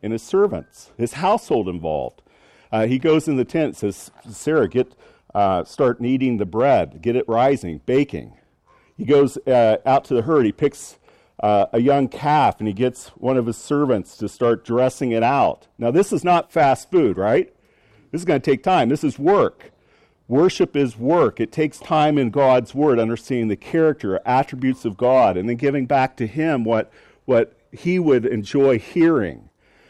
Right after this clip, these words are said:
And so, um, in the first section on worship, refreshing the heart of God, we see Abraham running back and forth,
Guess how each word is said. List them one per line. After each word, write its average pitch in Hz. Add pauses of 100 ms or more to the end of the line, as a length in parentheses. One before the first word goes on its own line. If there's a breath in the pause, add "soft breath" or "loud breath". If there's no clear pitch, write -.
(240 soft breath)
And 120
so, 151
um, 120
in 139
the 131
first -
section 180
on 120
worship, 127
refreshing 156
the -
heart 135
of 117
God, 120
we 113
see 135
Abraham 143 (380 soft breath)
running 190
back 143
and 180
forth, 98